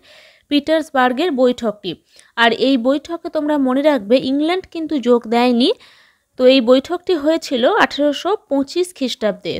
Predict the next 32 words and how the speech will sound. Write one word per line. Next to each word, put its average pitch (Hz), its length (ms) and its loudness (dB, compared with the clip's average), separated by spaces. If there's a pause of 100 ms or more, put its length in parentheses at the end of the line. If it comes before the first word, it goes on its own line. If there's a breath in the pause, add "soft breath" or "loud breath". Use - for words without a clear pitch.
তো 247 120 -2
পরপর 254 540 -2
একবার 330 280 -2
বলে 233 300 0
দিচ্ছি 285 340 -6 (200)
যে 240 200 0 (880)
শক্তি 294 420 -2
সমবায়ের 349 680 -2
যে 285 180 -2
পাঁচটি 233 520 -4
বৈঠক 285 420 -4 (100)
হয়েছিল, 240 440 -2
প্রথমে 285 440 -6
চারটি 233 500 -2
এবং 285 180 0 (160)
পরে 233 260 0 (640)
আরও 302 200 2
একটি, 285 320 -4 (440 loud breath)
টোটাল 302 280 6
পাঁচটি 247 520 2 (100)
যে 311 140 -4
বৈঠক 247 440 -4
হয়েছিল 254 380 -6 (180)
তা 262 80 0 (120)
কত 240 260 -6
সালে? 240 360 -4
প্রথম 269 380 -6 (100)
বৈঠক 294 500 -2
আইলা 247 360 0
চ্যাপেল 302 480 -10
কংগ্রেস, 240 520 -6
যেটা 247 320 -6